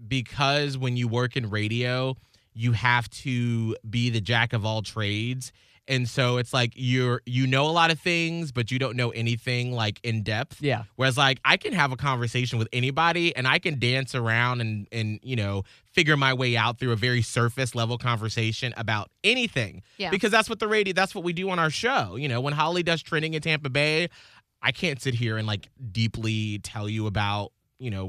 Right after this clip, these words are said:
Speaker 1: relationships from a psychological standpoint of view because I'm not a psychologist or whatever the case may be, you know?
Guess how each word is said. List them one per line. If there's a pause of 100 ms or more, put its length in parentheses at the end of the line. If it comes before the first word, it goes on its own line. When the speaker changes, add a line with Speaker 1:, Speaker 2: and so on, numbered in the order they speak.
Speaker 1:
relationships
from
a
psychological
standpoint
of
view
because (240)
I'm
not
a
psychologist
or
whatever
the
case
may
be,
you
know?